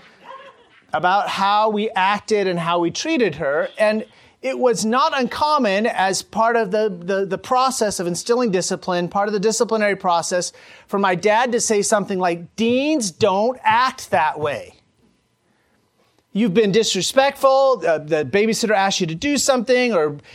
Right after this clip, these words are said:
you were hiding from her and whatever, and deans don't act that way." Now, when my dad said that to me, I never thought, "Oh no,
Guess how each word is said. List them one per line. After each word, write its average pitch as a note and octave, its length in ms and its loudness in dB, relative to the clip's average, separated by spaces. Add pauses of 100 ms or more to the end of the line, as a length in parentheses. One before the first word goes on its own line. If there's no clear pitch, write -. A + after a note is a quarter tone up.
(120)
you E3 220 0
were D3 240 0
hiding B3+ 460 0
from B3 240 0
her A#3+ 280 0
and F#3+ 220 0
whatever, A#3+ 400 0
and F#3 280 -4
deans B3 600 -2
don't F#3+ 400 -2
act B3+ 340 -4
that C3+ 240 -2
way." G#2 380 -8 (3750)
Now, A3+ 220 2
when C4 200 0
my F4 160 2
dad C#4+ 280 0
said B3+ 340 -2
that E3+ 260 0
to A3 180 -2
me, B2+ 360 -6 (920)
I F#3 100 -2
never B3 280 0
thought, E3 440 0 (200)
"Oh G#3 180 2
no, G#3 380 -4